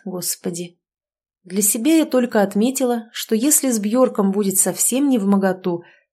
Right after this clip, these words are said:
то найти того, кто захочет помочь мне, чтобы насолить ему,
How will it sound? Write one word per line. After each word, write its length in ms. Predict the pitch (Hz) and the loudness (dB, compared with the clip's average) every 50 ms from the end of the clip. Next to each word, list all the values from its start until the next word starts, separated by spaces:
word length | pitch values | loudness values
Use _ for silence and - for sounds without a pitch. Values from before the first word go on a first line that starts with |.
| _ _ _ | _ _ _
то 100 | - 202 | -2 0
найти 420 | 202 202 196 202 202 202 - 277 | 2 2 2 2 0 0 -4 -4
того, 380 | 277 - 254 226 208 202 262 269 | -4 -2 -2 -2 0 0 -2 -2
кто 240 | 262 - - 247 247 | -4 -4 -2 -2 0
захочет 560 | 233 220 208 208 - 226 220 220 220 208 - | 0 0 0 0 0 0 0 0 -2 -4 -2
помочь 500 | - 202 180 180 175 196 247 254 - - | -2 -2 -2 0 0 -2 -2 -4 -4 -4
мне, 220 | 277 262 254 254 | -4 -4 -4 -4
чтобы 360 | 240 - - - - 226 220 240 | -6 -8 -6 -6 -2 0 0 2
насолить 560 | 233 233 233 - 240 226 220 226 220 220 220 | 2 2 2 2 2 2 2 0 -2 -2 -2
ему, 360 | 220 226 220 220 220 214 208 | 0 2 4 4 2 2 0